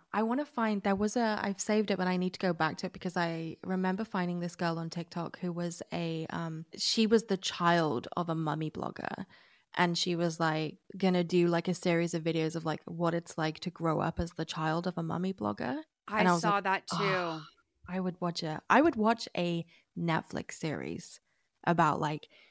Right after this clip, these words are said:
Speaker 1: Shay Carl's children. <laughs> Like
Speaker 2: Yeah, or, like, Deuce. Like, I always wonder, like, what, because, like, do you remember Deuce, the mommy blogger? Um,
Speaker 1: Mm.
Speaker 2: I started, she's, like, she was, like, one of the O G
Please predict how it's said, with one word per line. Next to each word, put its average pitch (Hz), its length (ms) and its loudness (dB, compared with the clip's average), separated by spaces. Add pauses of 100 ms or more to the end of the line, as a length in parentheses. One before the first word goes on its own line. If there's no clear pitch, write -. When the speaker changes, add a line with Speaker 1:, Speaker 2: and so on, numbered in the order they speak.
(140)
Speaker 1:
Shay 180 280 4
Carl's 208 340 4
children. 175 720 2
<laughs> - 520 0
Like 214 480 4
Speaker 2:
Yeah, 262 680 4
or, 285 220 2
like, 269 440 -4
Deuce. 247 560 -4
Like, 233 200 -2
I 240 100 6
always 254 420 -2
wonder, 233 380 -2
like, 185 300 -2
what, 190 380 0 (260)
because, 214 260 -8
like, 202 220 -2
do 240 100 -8
you 254 60 -2
remember 269 320 0
Deuce, 196 560 -4
the 247 100 -8
mommy 226 380 -2
blogger? 233 600 -2 (500)
Um, 185 100 -2
Speaker 1:
Mm. 175 100 -4
Speaker 2:
I 226 120 2
started, 269 480 -2
she's, 254 340 -4
like, 240 320 -4
she 247 280 -4
was, 240 200 -6
like, 196 240 -2
one 196 140 -4
of 180 160 -6
the 196 200 -8
O 185 220 -2
G 175 580 -6